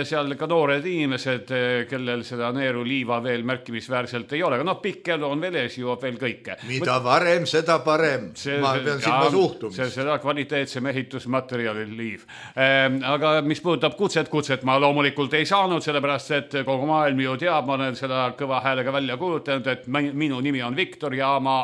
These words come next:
Speaker 1: olen, eh, hetero. Aga enamik inimesi, kes seal olid, eh, üritusel olidki heterod, eh, kõigil oli väga rõõmus, kuidas neid asju organiseeritakse, kust mina tean, kust need rahad tulevad, aga,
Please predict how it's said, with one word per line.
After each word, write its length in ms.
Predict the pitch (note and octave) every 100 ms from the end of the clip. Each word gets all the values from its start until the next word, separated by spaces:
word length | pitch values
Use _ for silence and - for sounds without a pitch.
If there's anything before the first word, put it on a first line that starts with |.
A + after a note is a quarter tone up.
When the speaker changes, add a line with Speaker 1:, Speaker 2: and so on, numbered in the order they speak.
| D3
Speaker 1:
olen, 400 | D3+ D3 D3+ D3+
eh, 240 | D#3 D#3+ C#3
hetero. 440 | A#3+ - B2 G2+ - - - - C3
Aga 600 | C3+ C#3 C#3+ D3 D3 C#3+
enamik 420 | F3 E3 D3 F3 F3+
inimesi, 380 | F3 D#3+ D3+ D#3
kes 180 | D3+ D#3+
seal 140 | E3 F3+
olid, 260 | D#3+ D3
eh, 180 | D#3 D3 C#3
üritusel 460 | D#3 C#3+ - A#2 A2
olidki 320 | G#2+ D3+ D#3
heterod, 560 | A#3 G3 F#3 F#3 F3 - - -
eh, 240 | C#3+ C3
kõigil 320 | B2+ B2 B2+
oli 120 | C3 C3+
väga 200 | C#3+ F3+
rõõmus, 220 | G#3+ G3 E3 D3+
kuidas 260 | D#3+ D#3 D3+
neid 120 | D3
asju 260 | F3 F3
organiseeritakse, 760 | D3+ C#3 D3 G#3+ F#3 - D#3 D#3
kust 320 | F#3+ F#3+ -
mina 300 | A3+ G#3 F#3
tean, 280 | G#3+ G3 D#3
kust 200 | D#3+ D#3+
need 140 | D3+
rahad 320 | D3 D#3 C3+ C3+
tulevad, 380 | F#3 C3+ B2 A#2+
aga, 260 | B2 B2